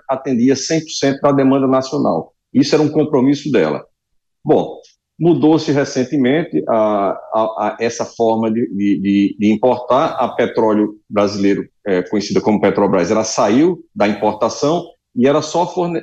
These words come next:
fornece a sua disponibilidade e deixou a cargo dos importadores fazer essa importação. E, nesse momento, ela, ela implantou a P P I, que é para ter um preço equivalente ao preço internacional e que os importadores pudessem fazer as,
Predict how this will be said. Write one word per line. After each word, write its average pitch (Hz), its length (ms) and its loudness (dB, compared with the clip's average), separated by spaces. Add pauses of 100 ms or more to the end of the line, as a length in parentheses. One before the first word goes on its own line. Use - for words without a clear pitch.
(120)
fornece 139 640 0 (240)
a 143 160 0
sua 165 320 2
disponibilidade 160 920 0
e 170 80 -4
deixou 190 320 0
a - 120 -6
cargo 123 300 -2
dos 135 140 -2
importadores 143 720 -2
fazer 139 320 0
essa 147 180 -2
importação. 160 800 -4 (300)
E, 151 160 4
nesse 214 280 4
momento, 165 440 2
ela, 156 280 0
ela 127 440 0
implantou 139 540 0
a 135 120 -2
P 175 140 0
P - 180 2
I, - 220 0 (280)
que - 60 0
é 131 300 2 (340)
para 185 120 0
ter 160 220 2
um 180 100 2
preço 160 380 0
equivalente 151 640 0
ao 139 120 -2
preço 135 260 -4
internacional 135 640 2
e 170 80 -4
que - 60 -4
os 190 100 -2
importadores 185 720 0
pudessem 156 420 0 (300)
fazer 135 340 2
as, - 220 -2